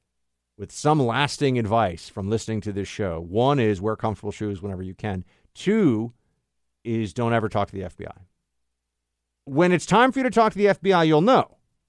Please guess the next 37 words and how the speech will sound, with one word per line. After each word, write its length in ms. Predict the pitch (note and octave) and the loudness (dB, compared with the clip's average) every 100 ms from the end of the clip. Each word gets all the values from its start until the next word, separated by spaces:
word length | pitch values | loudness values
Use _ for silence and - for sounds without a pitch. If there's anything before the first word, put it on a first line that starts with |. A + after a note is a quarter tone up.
| _ _ - | _ _ -8
right? 180 | A2+ C3+ | -6 -6
If 100 | A2 | -8
you've 100 | G#2 | -12
got 180 | G2+ | -12
your 80 | G2+ | -8
lawyer 260 | C3+ F3 D#3+ | -4 -2 -2
present 420 | - D3+ C3+ C#3+ | 0 2 2 -2
or 60 | C#3 | -2
whatever, 240 | C#3 C#3 | -2 -2
and 80 | A#2+ | -2
hopefully 300 | C3 - A#2+ | -2 -4 -6
none 140 | A2+ | -4
of 60 | G#2+ | -4
you 80 | A2 | -4
will 220 | A2 G#2 A2 | -4 -6 -6
ever 200 | A2 G2 | -4 -4
have 120 | F#2 | -6
to 60 | G2+ | -8
deal 200 | E3+ G2+ | -6 -6
with 100 | D#2 | -8
this. 220 | - - | -18 -14
Or 220 | G2+ G2 | -6 -2
if, 80 | F#2 | -2
you 60 | F2 | -6
know, 60 | |
if 120 | F2 G2+ | -14 -20
you've 100 | F2 | -20
been 100 | E2+ | -20
the 60 | |
victim 300 | E2+ G2+ F#2+ | -18 -14 -14
of 80 | E2+ | -14
a 40 | |
crime 380 | - C3 C3+ C3 | -8 -4 -4 -4
or 40 | A#2+ | -8
something, 340 | B2 A#2+ A#2 | -8 -8 -4
right? 240 | B2+ C#3+ - | -2 -2 -2
But 160 | G#2+ | -4